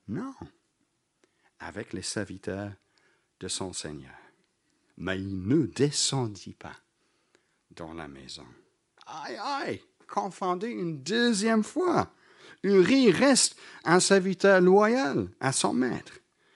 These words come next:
même si en ce faisant, il confond la mauvaise volonté de ce même maître. Ivre, comme disait l'un des commentateurs,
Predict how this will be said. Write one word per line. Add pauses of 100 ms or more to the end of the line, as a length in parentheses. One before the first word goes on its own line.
(320)
même
si
en
ce
faisant,
il
confond
la
mauvaise
volonté
de
ce (280)
même (140)
maître. (800)
Ivre, (200)
comme
disait
l'un
des
commentateurs,